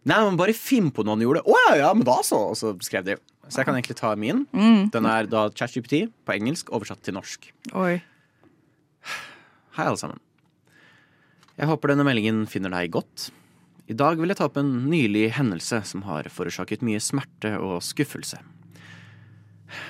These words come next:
Speaker 1: Jeg forstår at du fortjener å vite detaljene om hva som skjedde, og trinnene jeg vil ta for å rette opp. Nylig gjorde jeg en alvorlig feil. Jeg brukte plattformen min på en måte som var skadelig og støtende for noen medlemmer av samfunnet vårt.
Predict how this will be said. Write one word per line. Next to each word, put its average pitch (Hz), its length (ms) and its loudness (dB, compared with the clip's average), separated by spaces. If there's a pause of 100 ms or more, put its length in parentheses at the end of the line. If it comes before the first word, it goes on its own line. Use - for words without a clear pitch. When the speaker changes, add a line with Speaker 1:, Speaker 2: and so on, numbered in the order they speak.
(180)
Speaker 1:
Jeg 147 120 0
forstår 185 400 2
at 175 140 2
du 170 160 8
fortjener 175 380 2
å 190 40 -4
vite 185 320 0
detaljene 175 560 4
om 127 160 2
hva 104 80 2
som 113 200 -2
skjedde, 123 340 0 (100)
og - 200 -4
trinnene 117 560 2 (100)
jeg 113 180 -2
vil 117 140 0
ta 107 220 2
for 101 240 -6
å 101 80 0
rette 135 200 -4
opp. - 320 -16 (1160)
Nylig 190 360 8
gjorde 170 240 8
jeg 139 200 6
en 139 180 6
alvorlig 143 640 6
feil. 156 380 4 (240)
Jeg 117 360 2
brukte 117 320 0
plattformen 113 560 0
min 190 220 2
på - 160 -2
en 151 80 0
måte 147 260 0
som 139 140 0
var 123 160 2
skadelig 143 600 4
og 127 200 2
støtende 131 640 2
for 127 160 0
noen 110 180 4
medlemmer 101 460 0
av 90 240 0
samfunnet 90 460 -4
vårt. - 320 -12